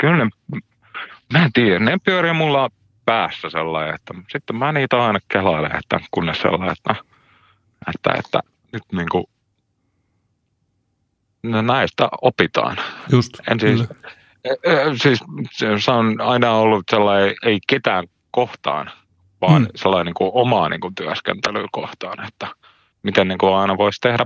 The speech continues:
Speaker 1: paremmin asioita.
Speaker 2: Mm, totta kai.
Speaker 1: Mutta en mäkään kyllä muista, muista mitään tommosia. Vaan sulle tarjolla aina, aina jotain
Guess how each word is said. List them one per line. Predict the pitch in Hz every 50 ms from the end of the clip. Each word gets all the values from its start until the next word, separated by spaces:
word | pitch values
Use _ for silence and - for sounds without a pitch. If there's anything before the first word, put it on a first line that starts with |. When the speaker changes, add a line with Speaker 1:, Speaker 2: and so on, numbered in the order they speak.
| - _
Speaker 1:
paremmin | - 90 78 - - - 104 98 92
asioita. | 87 - 95 - - - - - - - - - _ -
Speaker 2:
Mm, | 151 143 127 113
totta | - 127 127 - 117 101
kai. | - 110 104 98 - _ _ _ _ _ _ _ _ _ _ _ _ _ _ _ _ _ _ 123
Speaker 1:
Mutta | 123 - - 135 135 - - - _ -
en | 202 208 220
mäkään | 185 165 170 - 175 147 123 104
kyllä | 107 117 107
muista, | 104 110 113 110 104 92 - - - - - - - - - - - - - - - - - _ _
muista | 135 123 110 - - 101 90
mitään | 90 92 95 92 - 87 85 85 85
tommosia. | - 98 87 85 85 - 90 87 82 - - - - _ _ _ _ _ _ _ _ _ _ _ _ _ _ _ _ _ _ _ _ _ _ _ _ _ _ _ _ -
Vaan | - 262 - 120 156
sulle | 170 - 226 226 208 - -
tarjolla | 220 208 202 196 196 196 196 190 190
aina, | 185 185 185 165 - _ _ _ _ _
aina | - - 156 160 156 156 151
jotain | 147 147 143 - 147 139 127 110 -